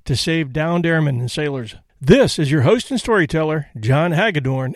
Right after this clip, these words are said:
and this is our story, which starts in my boyhood hometown of Pasadena, California. Child was born August fifteenth, nineteen twelve,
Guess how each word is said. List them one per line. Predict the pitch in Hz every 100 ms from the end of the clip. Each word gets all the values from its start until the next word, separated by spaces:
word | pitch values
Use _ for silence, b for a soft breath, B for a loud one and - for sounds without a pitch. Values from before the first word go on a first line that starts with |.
| -
and | 233 214
this | 262 170 - _ -
is | 147 127
our | 151
story, | - 214 185 117 101 b b b -
which | 202 -
starts | - 226 226 -
in | 165
my | 170 156
boyhood | 135 269 208 160
hometown | 117 147 135 175 190 196 -
of | 143 -
Pasadena, | 175 165 175 170 180 151
California. | - 170 165 - 147 107 - _ _ _ -
Child | - 214 254
was | 202 160
born | 170 175 -
August | 190 233 214
fifteenth, | - 208 - 185 175 -
nineteen | 135 143 185 214 214
twelve, | - 190 160 127 120